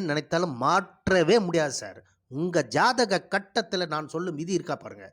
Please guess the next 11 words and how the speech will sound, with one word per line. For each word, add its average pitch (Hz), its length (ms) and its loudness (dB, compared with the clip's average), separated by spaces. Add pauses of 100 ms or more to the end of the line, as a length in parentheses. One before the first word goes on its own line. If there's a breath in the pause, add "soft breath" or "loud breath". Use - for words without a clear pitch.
(500)
நீங்கள் 139 400 -4
அந்த 117 260 -10
தர 175 240 2
வரிசையில், 143 380 -4
கோட்டீஸ்வர 180 460 -2 (140)
தர 185 220 2
வரிசையில் 143 320 -2
நிச்சயம் 180 400 -2
இடம் 220 180 2 (120)
பிடிப்பீர்கள் 202 600 -2
என்பது 151 220 -8